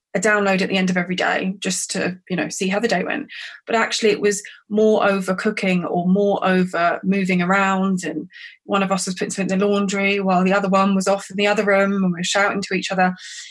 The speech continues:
So one of the things that we have been doing is actually making a cuppa, and it's the ritual of actually doing that, like tea, coffee, whatever, um, herbal tea,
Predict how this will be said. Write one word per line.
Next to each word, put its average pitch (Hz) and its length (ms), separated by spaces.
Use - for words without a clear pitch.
So 214 380
one 214 180
of 226 80
the 214 100
things 202 440
that 202 160
we 202 100
have 190 180
been 185 220
doing 190 480
is 185 560
actually 185 920
making 196 580
a - 80
cuppa, 190 520
and 196 140
it's 185 180
the 196 100
ritual 190 440
of 180 60
actually 185 360
doing 190 380
that, 170 340
like 185 260
tea, 185 300
coffee, 185 320
whatever, 185 500
um, 190 180
herbal 185 380
tea, 185 340